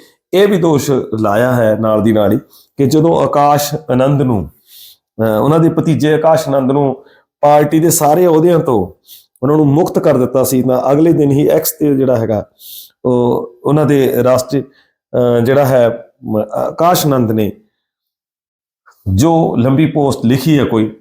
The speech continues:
ਕਿ ਭੈਣ ਜੀਆਂ ਦੇ ਖਿਲਾਫ, ਉਹਦੇ ਵਿੱਚੋਂ ਉਹਦੇ ਸਹੁਰੇ ਦੇ, ਅਹ, ਜਿਹੜਾ ਹੈਗਾ ਆਕਾਸ਼ ਆਨੰਦ ਦਾ ਜਿਹੜਾ ਸਹੁਰਾ ਹੈਗਾ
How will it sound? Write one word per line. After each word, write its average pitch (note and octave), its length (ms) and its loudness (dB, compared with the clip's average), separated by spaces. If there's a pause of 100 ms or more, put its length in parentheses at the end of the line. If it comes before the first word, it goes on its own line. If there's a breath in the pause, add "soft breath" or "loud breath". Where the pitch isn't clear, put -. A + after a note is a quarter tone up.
(800)
ਕਿ B2 60 0
ਭੈਣ C3+ 280 0
ਜੀਆਂ A#2+ 140 0
ਦੇ C3 120 2
ਖਿਲਾਫ, G#2+ 420 -2 (460 loud breath)
ਉਹਦੇ F#3 180 2
ਵਿੱਚੋਂ E3 380 0
ਉਹਦੇ E3 600 0 (280 loud breath)
ਸਹੁਰੇ G#3+ 500 2
ਦੇ, D3+ 320 2
ਅਹ, G2+ 160 -4
ਜਿਹੜਾ B2+ 340 -2
ਹੈਗਾ A2 460 -2 (400 soft breath)
ਆਕਾਸ਼ D#3+ 400 2
ਆਨੰਦ C3 240 0
ਦਾ B2 180 0
ਜਿਹੜਾ C#3 180 0
ਸਹੁਰਾ C#3+ 400 0
ਹੈਗਾ G#2 380 -2